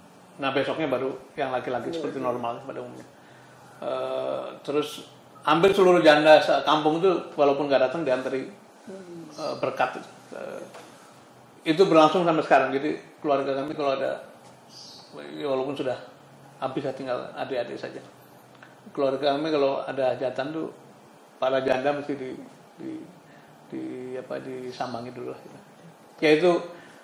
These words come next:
Speaker 1: itu kembali pada values ya, values,
Speaker 2: Values, iya.
Speaker 1: values lagi ya. Oh, walaupun sulit, walaupun apa, tapi, eh, istilahnya itu kepedulian pada yang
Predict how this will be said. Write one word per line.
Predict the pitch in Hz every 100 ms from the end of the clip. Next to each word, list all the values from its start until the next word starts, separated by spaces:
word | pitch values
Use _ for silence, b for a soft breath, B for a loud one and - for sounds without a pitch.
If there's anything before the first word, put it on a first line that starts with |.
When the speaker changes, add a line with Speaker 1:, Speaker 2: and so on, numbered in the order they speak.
| -
Speaker 1:
itu | - 175
kembali | 185 165 160 175
pada | 156 147
values | 151 160 175 -
ya, | 160 - -
values, | 175 147 151 -
Speaker 2:
Values, | -
iya. | 175 -
Speaker 1:
values | - 143 139
lagi | - - -
ya. | - -
Oh, | 143 147
walaupun | 156 147 143 156 147
sulit, | 165 175 202 196
walaupun | 151 143 156
apa, | 156 160
tapi, | 165 175 - B B B B B - -
eh, | - 71 - - - - - - - -
istilahnya | 156 160 147 151 151
itu | 165 170 160
kepedulian | 151 151 147 147 147
pada | 143 139
yang | 139 139 139 139